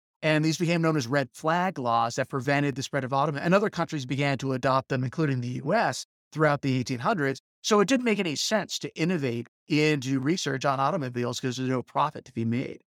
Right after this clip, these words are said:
It's only after railroads had saturated the geography and there were smaller, shorter routes that they clearly didn't cover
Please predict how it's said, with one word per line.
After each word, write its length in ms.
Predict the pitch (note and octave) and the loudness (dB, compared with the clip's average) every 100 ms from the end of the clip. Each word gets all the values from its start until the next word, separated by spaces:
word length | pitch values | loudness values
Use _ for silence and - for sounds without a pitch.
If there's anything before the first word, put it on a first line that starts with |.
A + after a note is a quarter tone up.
| _ _ | _ _
It's 160 | - - | -4 2
only 400 | A3+ G#3 G3+ F#3 - | 6 6 4 -2 -2
after 420 | D#3 F#3 - E3+ | 0 0 0 -2
railroads 680 | C3 C#3+ E3+ F3+ C#3+ C3 B2 | 2 2 4 4 2 0 -2
had 180 | B2+ | -6
saturated 840 | - F3+ D#3 - E3 D3+ D3+ D3 C#3+ _ _ _ | -2 0 0 -2 -2 0 0 -2 -4 _ _ _
the 540 | - C#3 C#3 C3 B2+ B2+ _ | 0 2 2 0 -4 -8 _
geography 880 | D3 D#3+ D#3 D#3 D3 D#3+ D3 C#3+ C3+ _ _ | 4 6 6 4 -2 0 2 2 -2 _ _
and 220 | D3+ D3+ | 0 0
there 80 | D3 | 2
were 100 | C#3 | 0
smaller, 480 | C3 - E3 E3 C#3+ | -2 2 6 6 4
shorter 320 | D#3+ D3+ B2+ | 2 0 2
routes 300 | C3 E3 D3+ | 2 2 0
that 100 | B2+ | -4
they 100 | B2+ | -6
clearly 480 | - - E4+ C4+ F#3 | -6 0 4 6 4
didn't 260 | D3+ B2 | 2 -2
cover 440 | - C#4 F#3 A#2 | -2 -2 -2 -4